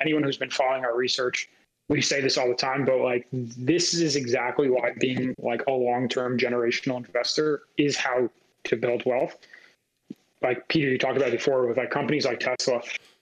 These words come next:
like, you need to fundamentally buy companies and not get out too early and hold on to them. So, like, talk about crypto, you talk about stocks, you talk about whatever it is, having that long-term, like, mindset is how you build up wealth over time. If you're trying to play the stock market and,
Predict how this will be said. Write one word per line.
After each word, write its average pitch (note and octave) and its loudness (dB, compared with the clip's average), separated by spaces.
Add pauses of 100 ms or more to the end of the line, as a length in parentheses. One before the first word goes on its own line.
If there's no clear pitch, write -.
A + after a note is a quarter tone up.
like, - -2
you D3+ 4
need F3+ 2
to F3 0
fundamentally C#3+ 0 (380)
buy B2+ 2
companies E3 0
and C3 -2 (140)
not B2+ 0
get B2+ 0
out B2 -2
too C3 0
early B2 2 (240)
and C3+ 0
hold C3 2
on B2 -2
to - -4
them. A#2 -4
So, C3 0
like, - -2 (600)
talk B2+ -2
about B2 -2
crypto, C#3 0
you B2 2
talk B2+ -2
about A#2 -4
stocks, B2+ -2
you C3 -2
talk C3 -2
about C#3 0
whatever B2 -2
it B2 0
is, - -2 (600)
having D#3 0
that C3+ 0
long-term, C3 -2 (520)
like, A#2 -4
mindset B2+ 0
is B2 0
how B2+ 0
you B2 2
build B2+ 2
up B2+ -2
wealth B2 0
over A#2 -2
time. A#2+ -4
If - -4
you're D#3 4
trying C#3 0
to - -2
play C#3 0
the B2 0
stock B2 -2
market C3+ -2
and, B2+ -8